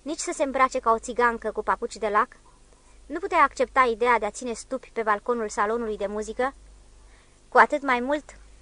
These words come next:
să crească fazani, să picteze în tot felul de culori păsările din coliviile spânzurate prin toate birourile publice, ori să-și usuce cearșafurile pe terasa de unde se rosteau discursurile,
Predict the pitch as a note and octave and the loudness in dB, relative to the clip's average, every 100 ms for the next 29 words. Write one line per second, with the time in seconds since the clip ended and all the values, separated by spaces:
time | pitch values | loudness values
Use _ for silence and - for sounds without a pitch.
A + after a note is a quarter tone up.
0 | - - - - B3 C4 C4+ - A#3+ A3 | -20 -20 -18 -2 -2 2 0 0 0 0
1 | G#3+ A#3+ C4 D#4+ - - - - - - | 2 4 2 0 -14 -20 -20 -20 -20 -20
2 | - - - B3+ B3 C#4 C#4 B3+ A#3+ A#3 | -20 -8 -4 -2 -2 0 2 0 -4 -4
3 | B3 C#4+ C#4 B3+ A#3 - A#3+ B3+ A3+ - | -4 -2 -2 -2 -2 -2 0 0 0 -10
4 | - _ - C4+ A#3+ A3 A3 G#3+ A3 A3 | -20 _ -2 -2 -2 -2 -4 -4 -4 -4
5 | G#3+ B3+ A3+ - A3 G#3+ A#3+ A#3+ G#3 G#3 | -2 -4 -4 -6 -8 -2 -2 -2 -6 -6
6 | A#3+ A#3+ A3 A#3 C4 A3+ G#3 G#3+ G#3 G#3+ | -6 -4 -2 0 0 -2 -4 -6 -8 -6
7 | B3+ C#4 - - - - - - - D#4 | -6 -6 -10 -20 -20 -20 -20 -12 -4 -2
8 | - D4+ - D4 C#4 D4+ C4 A#3+ A3+ - | 0 -4 -4 -6 -6 -4 -4 -2 -2 0
9 | C4 B3 A3+ A3 A3+ A3 A#3 A#3 G#3+ A3 | 0 -2 -6 -6 -6 -2 -2 -2 -6 -6
10 | A3 G#3+ G#3 - A3+ G3+ - - B3 A#3+ | -8 -6 -8 -6 -8 -8 -10 -10 -6 -4
11 | A3+ A3 | -4 -6